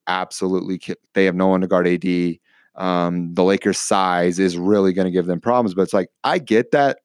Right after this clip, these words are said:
argument and I get that theory, but both times they played, the Lakers have lost. And I know the playoffs are a different animal, and, and regular season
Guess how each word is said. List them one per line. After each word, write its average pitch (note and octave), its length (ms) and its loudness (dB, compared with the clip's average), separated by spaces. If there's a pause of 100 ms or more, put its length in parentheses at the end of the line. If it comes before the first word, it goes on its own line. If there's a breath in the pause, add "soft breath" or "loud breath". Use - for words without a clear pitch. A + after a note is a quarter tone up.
(100)
argument A#2 420 0
and G#2 120 -4
I G2 60 0
get G2 280 -2
that F#2 180 -2
theory, A2+ 580 0 (600 soft breath)
but A#2 160 0
both C#3 240 2
times A#2+ 280 0
they G2+ 140 2
played, F#2 540 -2 (520)
the G2 300 0
Lakers F#2+ 440 0
have E2+ 140 -2
lost. - 400 -6
And G#2 100 -2
I A2 60 0
know C3 140 0
the C3 100 2
playoffs A#2 360 0
are G2+ 100 -2
a E2 80 -8
different G#2+ 380 -4
animal, G2 360 -2
and, F2+ 220 -6
and F2+ 160 -6
regular G2+ 300 2
season F#2+ 640 -4